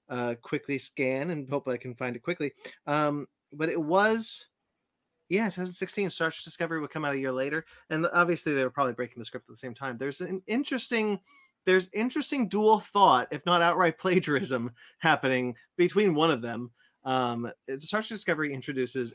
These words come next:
a, a, a, a, um, albino Klingon,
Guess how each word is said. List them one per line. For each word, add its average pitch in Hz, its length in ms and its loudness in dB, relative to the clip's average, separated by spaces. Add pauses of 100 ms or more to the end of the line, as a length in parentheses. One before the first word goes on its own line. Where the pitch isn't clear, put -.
a, 117 360 -6 (420)
a, 123 280 0
a, 117 380 -4
a, 123 220 -6
um, 117 380 -10 (1500)
albino 156 500 6
Klingon, 120 640 -6